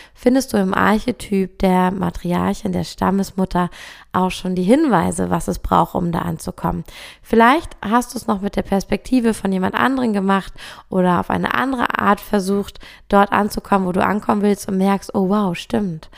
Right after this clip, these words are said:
Auf diese Art, wie die Matriarchin vorgeht, so könnte ich's schaffen. Dann darf ich diese eine Fähigkeit, vielleicht das nicht alles alleine machen, sondern wissen, wie ich Aufgaben aufteile, was wirklich zu tun ist und wie ich auch abgebe und mir Hilfe hole, wie ich auch andere bitte, mich zu unterstützen,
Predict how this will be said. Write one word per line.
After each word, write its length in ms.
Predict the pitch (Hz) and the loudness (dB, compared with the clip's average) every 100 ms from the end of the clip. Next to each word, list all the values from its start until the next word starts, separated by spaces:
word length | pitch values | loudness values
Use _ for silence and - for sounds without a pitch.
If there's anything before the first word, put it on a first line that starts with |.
| - - - | -20 -20 -12
Auf 140 | - - | -8 -2
diese 320 | 247 233 240 | 0 2 2
Art, 320 | 202 208 214 - | 4 6 4 0
wie 160 | 202 | -2
die 100 | 196 | 0
Matriarchin 720 | 190 185 - 180 185 - 196 | 0 -2 0 2 2 2 -4
vorgeht, 500 | - 170 165 160 - | -6 -6 -6 -8 -10
so 160 | - 185 | -4 -4
könnte 340 | - 196 170 | -2 -6 -6
ich's 160 | 160 - | -6 -8
schaffen. 380 | 180 165 180 156 - - - - | -6 -6 -8 -12 -14 -18 -18 -10
Dann 160 | - 175 | -4 2
darf 180 | 175 180 | 2 2
ich 100 | 185 | -2
diese 300 | 202 185 226 | -4 0 0
eine 300 | 196 202 202 | 2 2 0
Fähigkeit, 680 | - 214 214 - 170 165 - | 2 2 2 -2 -6 -6 -6
vielleicht 360 | 185 170 - | -4 -4 -4
das 160 | 175 - - - - | -8 -10 -16 -10 -4
nicht 140 | 196 | 0
alles 220 | 202 196 | 2 2
alleine 360 | 214 208 233 226 | 4 6 6 4
machen, 300 | 190 175 180 | 4 2 -2
sondern 320 | 180 180 175 | -2 -2 0
wissen, 320 | 226 - 196 - - - - | 0 0 -4 -6 -14 -10 -2
wie 60 | |
ich 180 | 202 - | -2 0
Aufgaben 440 | 202 - - 185 | -2 -2 -2 0
aufteile, 580 | - 196 190 - 185 175 | 2 2 2 0 0 0
was 240 | 170 180 - | -2 -2 -4
wirklich 240 | - 170 | -8 -8
zu 160 | - - | -10 -4
tun 240 | 233 226 | 0 2
ist 140 | 202 | 2
und 160 | 220 185 | -2 -2
wie 80 | 190 | -2
ich 160 | - | -2
auch 80 | 190 | -4
abgebe 560 | - 240 - 214 196 190 | 0 0 2 2 4 2
und 100 | 180 | 0
mir 100 | 185 | 2
Hilfe 400 | 196 262 - 185 | 4 4 2 0
hole, 360 | 175 170 165 - - - - _ | 0 0 -2 -4 -14 -20 -20 _
wie 100 | 214 | 0
ich 160 | 214 - | 2 2
auch 220 | 190 180 | 0 0
andere 400 | - 208 233 214 | 0 2 2 0
bitte, 320 | 185 190 202 | 0 0 0
mich 240 | 185 185 - | 0 -2 -2
zu 100 | 190 | -4
unterstützen, 640 | 185 180 - - - 196 | -2 -4 -2 -4 -4 -8